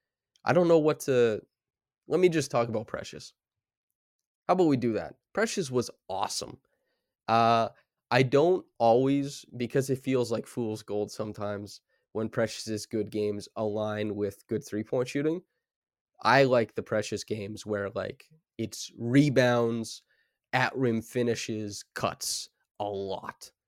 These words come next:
Like, those are my favorite types of Precious games. Now, the three of four from downtown game is pretty fun.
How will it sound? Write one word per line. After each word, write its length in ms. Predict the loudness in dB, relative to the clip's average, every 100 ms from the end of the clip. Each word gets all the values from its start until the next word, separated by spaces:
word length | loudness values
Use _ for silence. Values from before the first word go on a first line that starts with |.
| _ -10
Like, 120 | -2
those 180 | 4 4
are 60 | 4
my 140 | 0
favorite 680 | -4 -12 0 4 4 2 -6
types 300 | -4 -6 -6
of 100 | -12
Precious 360 | -10 -10 -12 -12
games. 360 | -12 -14 -18 -20 _ _ _
Now, 280 | 0 2 2
the 140 | -2
three 260 | -6 4 6
of 120 | 8
four 160 | 6 2
from 180 | 2 4
downtown 460 | 4 4 2 0
game 240 | 0 0 0
is 180 | -6
pretty 240 | -2 0 -2
fun. 400 | -2 -2 -2